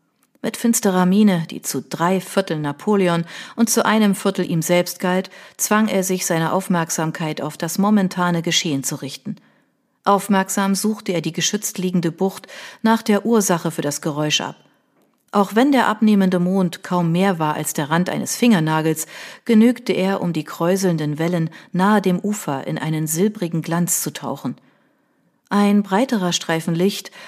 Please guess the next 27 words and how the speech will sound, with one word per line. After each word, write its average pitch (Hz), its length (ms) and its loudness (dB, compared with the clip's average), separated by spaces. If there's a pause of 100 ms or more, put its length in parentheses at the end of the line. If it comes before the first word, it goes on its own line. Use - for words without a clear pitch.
erfasste 208 560 -2
die 165 160 -4
Gischt - 380 -2
dort, 190 320 -2
wo 190 80 0
sich 185 200 -4
weiter 180 240 0
draußen 175 380 -2
die 156 120 -4
Brandung 156 400 -2
brach. 113 360 -12 (1040)
Dann 180 280 2
endlich 180 420 -4
machten 202 300 -2
seine 165 320 0
Augen 180 240 2
die 175 120 -2
gesuchte 165 460 -4
Bewegung 156 520 -2
aus. - 340 -10 (640)
Ein 220 260 4
Skiff - 640 -4
bewegte 175 420 -2
sich 165 300 -6
unruhig 170 460 2
im 147 180 -4
Wellengang. 160 560 0